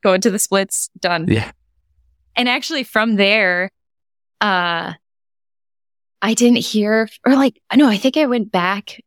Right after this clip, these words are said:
Speaker 1: it, within, like, two weeks or something to sing.
Speaker 2: Mm-hmm.
Speaker 1: And it was just my, my own song and then, um, a dressing of cats. And then maybe I did Syllabub. I'm not quite sure. Um, and then f-, a month went, went by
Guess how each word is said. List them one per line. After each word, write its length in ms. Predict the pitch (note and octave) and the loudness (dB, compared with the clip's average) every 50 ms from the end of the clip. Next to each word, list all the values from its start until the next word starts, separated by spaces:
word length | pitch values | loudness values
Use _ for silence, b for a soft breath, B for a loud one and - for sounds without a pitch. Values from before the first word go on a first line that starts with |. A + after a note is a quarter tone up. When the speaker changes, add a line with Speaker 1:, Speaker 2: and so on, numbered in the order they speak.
| _ _ _ _ _ _ - | _ _ _ _ _ _ -8
Speaker 1:
it, 160 | G3 F#3+ - | -8 -4 -2
within, 240 | - G3+ - G#3 F#3 | -2 -2 0 0 0
like, 180 | F3+ E3+ D#3+ - | 0 -2 -2 -4
two 220 | - - - G3 | -4 -2 0 0
weeks 300 | F3+ F3+ F3 F3+ - - | 0 0 -2 -2 -2 0
or 80 | G#3 G3+ | 0 0
something 440 | - - G3+ G3 - A3+ A3 A3+ A3 | 0 0 -2 -2 0 2 2 2 2
to 120 | - F3 | 2 0
sing. 420 | E3+ - - F3 D#3 D#3+ G#3 B3+ C#4 - _ _ _ _ _ _ _ _ _ _ | -2 -2 0 0 0 0 2 0 0 -2 _ _ _ _ _ _ _ _ _ _
Speaker 2:
Mm-hmm. 40 | - | -4
Speaker 1:
And 520 | G3+ G3 F#3+ F#3 F#3 - - F3 E3+ E3 - - - | -2 -2 -2 -2 -2 -2 -2 -4 -4 -4 -4 -4 -2
it 60 | F#3 | 0
was 160 | G3 F#3+ - | 0 0 0
just 160 | - - - | -2 -4 -4
my, 300 | F3 E3+ E3+ E3 E3+ F3 - - | -4 -4 -4 -4 -4 -6 -6 -6
my 160 | - F#3 E3+ | -4 -4 -2
own 220 | - A3+ B3+ C4 B3+ | 0 2 2 2 2
song 400 | - - G#3+ G#3+ G#3+ G#3+ G#3+ G#3+ | 2 0 0 0 0 0 -2 -2
and 120 | G3+ F3 | -2 -2
then, 340 | F3 E3+ E3+ E3+ E3+ E3+ - - | -2 -2 -2 -2 -4 -6 -6 -4
um, 400 | - F3 E3 D#3+ D#3+ D#3 D#3 - - | -2 -2 -2 -2 -2 -4 -6 -8 -8
a 60 | - E3+ | -6 -4
dressing 320 | - F#3 - - F#3+ F#3 | -4 -4 -2 0 0 -2
of 80 | F#3 - | -2 -2
cats. 580 | - F#3 E3 D#3+ E3 - - - - - - - _ _ _ _ - | -4 -6 -6 -6 -8 -8 -6 -4 -2 -2 -4 -6 _ _ _ _ -10
And 100 | G#3+ F#3+ | -6 -4
then 180 | B3+ E4 F#4+ B3+ | -2 -2 0 2
maybe 500 | G#3 G3+ F#3 G#3+ A#3+ C#4+ D#4+ E4+ E4+ E4+ | 2 4 4 2 2 0 -2 -2 0 -2
I 80 | E4 D#4+ | -2 -2
did 240 | - E4+ E4+ E4+ - | -2 -4 -4 -4 -4
Syllabub. 680 | - - D#4+ D#4+ D#4 D#4+ D#4 C4 D#4+ D#4 D#4 D#4 D4+ - | -2 0 0 2 2 0 0 0 0 0 0 -2 -2 -4
I'm 120 | G#3+ G3+ | -4 -4
not 180 | G3+ G#3+ A3+ - _ _ _ _ _ _ | -2 -2 -4 -6 _ _ _ _ _ _
quite 240 | - - A3 G#3+ G#3 | -4 -2 -2 0 0
sure. 420 | - - - F3+ E3 D3+ D#3 D#3+ - _ _ _ _ _ _ _ _ _ _ - | 0 -2 -2 -2 0 -2 -2 -4 -6 _ _ _ _ _ _ _ _ _ _ -4
Um, 540 | F#3+ F#3+ F#3 F3+ F3 E3+ E3 E3 D#3+ D#3 - _ _ _ _ _ _ _ _ _ _ _ _ - | -2 0 0 0 0 -2 -2 -2 -4 -6 -8 _ _ _ _ _ _ _ _ _ _ _ _ -4
and 100 | G#3+ G3+ | 0 0
then 200 | G3 G3+ G#3+ A#3 A#3+ | 2 2 2 2 0
f-, 140 | - - - _ _ _ | 0 -4 -10 _ _ _
a 120 | - F#3+ F3 | -2 -2 0
month 440 | F3 F3 F3 G3 A3 B3+ - - - | 0 2 2 2 2 0 -2 -4 -4
went, 320 | F#3 E3+ E3+ - - - _ _ _ _ | -4 -4 -4 -6 -10 -18 _ _ _ _
went 220 | - F#3 F#3 D#3+ - | -2 -2 -2 0 0
by 380 | D#3 D3 C#3 C3+ B2 - - | -2 -2 -2 -2 -4 -8 -10